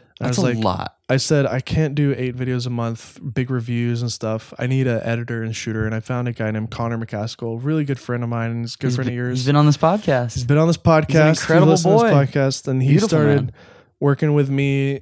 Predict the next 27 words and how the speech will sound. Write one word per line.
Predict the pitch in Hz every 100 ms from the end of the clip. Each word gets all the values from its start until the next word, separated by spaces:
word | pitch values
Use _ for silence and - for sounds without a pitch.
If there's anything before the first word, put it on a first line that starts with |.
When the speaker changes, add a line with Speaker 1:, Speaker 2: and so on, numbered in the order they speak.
| -
Speaker 1:
um, | 135 127 123 123 127 _
and | 131 123 120 120 117 _ _ _ _ _ _ _
he | 156 - 143 139 131 -
was | 135 120
just | 135
fresh | - 143 143
out | 143
of | 139
college, | - 127 131 135 127 - _ _ _ _ _
had | - 214
some | 247
experience | 233 - 190 196 190
in | 175
the | 165
video, | 139 135 143 151 151 _ _ _ _ _ _ _ _ _
uh, | 131 127 127
world, | 123 143 151 151 135
but, | 131 127 127 _
um, | 135 123 117 113 113 _
was | 202 202 -
pretty | 226 240
fresh, | - 127 120 127 -
and | 127 123 120 - _
I | 120
kinda | 123 147 127
taught | 123 113
him | 117 113